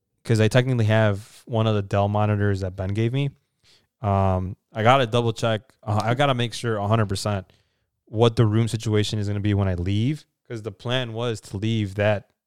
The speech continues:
rig that you sold me and give it to my brother. But if my sister's not gonna let him in, then there's no point in leaving him that rig there, 'cause he's just not gonna use it. And then if I can't leave it for him,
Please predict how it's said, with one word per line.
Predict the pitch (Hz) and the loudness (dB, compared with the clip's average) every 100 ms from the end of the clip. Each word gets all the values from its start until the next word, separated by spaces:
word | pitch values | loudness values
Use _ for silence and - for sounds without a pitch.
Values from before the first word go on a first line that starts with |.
| 110 101 | -20 -8
rig | 101 113 120 _ _ _ - | -4 -4 -6 _ _ _ -14
that | 104 | -12
you | 104 110 | -10 -8
sold | 143 139 | -8 -8
me | 151 160 - _ _ _ _ | -8 -10 -14 _ _ _ _
and | 104 | -10
give | 95 123 | 0 0
it | 113 | 0
to | 107 | -4
my | |
brother. | 90 101 113 98 87 _ _ _ _ _ _ _ _ - | -8 -4 -4 -4 -10 _ _ _ _ _ _ _ _ -16
But | 113 113 110 113 _ _ | 0 2 2 0 _ _
if | - 110 _ | -6 -6 _
my | 110 107 | -6 -4
sister's | - 127 - 110 | 0 0 0 -2
not | 113 104 | -2 -4
gonna | 107 | -4
let | 104 107 | -2 -2
him | 95 101 _ | -4 -12 _
in, | 135 143 131 113 104 101 _ _ _ - | -4 0 0 0 -4 -8 _ _ _ -12
then | 110 | -6
there's | 110 110 | -2 0
no | 113 104 | 2 0
point | 92 - 117 107 | 0 4 4 4
in | 98 98 | 0 0
leaving | 113 110 107 | 2 2 0
him | 98 101 98 | 0 0 0
that | 98 95 | -2 -2
rig | 92 113 104 98 95 | 0 2 2 -2 -8
there, | 104 98 90 - _ _ _ - | -8 -8 -12 -20 _ _ _ -10
'cause | 110 | -8
he's | 107 | -4
just | 104 | -4
not | 101 95 | -4 -4
gonna | 95 | -6
use | 98 101 | -4 -4
it. | 90 - | -6 -14
And | 113 | -8
then | 117 | -4
if | 107 | 2
I | 107 | 2
can't | - 117 101 | 4 2 4
leave | 131 | 4
it | 131 | 4
for | 110 | 4
him, | 101 101 | 0 0